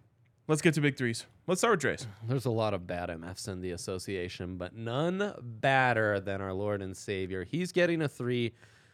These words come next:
Speaker 2: Again, I thought, I thought the bigs might be playing, so I apologize. That's not maybe matchup
Speaker 1: Yep.
Speaker 2: proof,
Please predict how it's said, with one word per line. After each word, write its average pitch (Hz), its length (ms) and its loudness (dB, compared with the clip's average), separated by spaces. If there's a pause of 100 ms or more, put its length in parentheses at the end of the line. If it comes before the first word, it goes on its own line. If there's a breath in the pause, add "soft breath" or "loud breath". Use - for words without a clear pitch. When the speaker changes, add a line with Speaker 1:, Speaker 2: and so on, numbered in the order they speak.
(140 soft breath)
Speaker 2:
Again, 127 320 4
I 107 80 4
thought, 143 340 6
I 139 100 4
thought 160 240 6
the 143 80 2
bigs 123 320 2
might 104 220 2
be 98 100 -2
playing, 76 360 -10
so 98 160 -8
I 98 80 -2
apologize. - 800 -12 (100)
That's 104 300 -12
not 113 240 -6
maybe 98 260 -4
matchup 127 580 -2
Speaker 1:
Yep. 135 240 6
Speaker 2:
proof, 120 120 -10